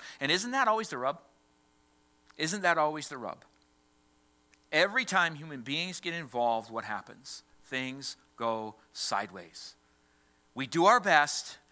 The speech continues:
and men and women at their best are at best just men and women.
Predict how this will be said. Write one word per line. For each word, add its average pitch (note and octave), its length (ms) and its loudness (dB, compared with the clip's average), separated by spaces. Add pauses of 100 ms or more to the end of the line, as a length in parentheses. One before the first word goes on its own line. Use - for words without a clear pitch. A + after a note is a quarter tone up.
(300)
and A#2 160 -4
men D3 160 4
and G3 100 -2
women G3 420 -4 (520)
at C#3+ 160 2
their F3+ 140 2
best C#3 500 0 (260)
are A#2+ 140 4
at D3 200 4
best B2+ 500 -2
just - 220 -10
men G#2+ 200 -8
and G#2+ 100 -8
women. A2+ 320 -6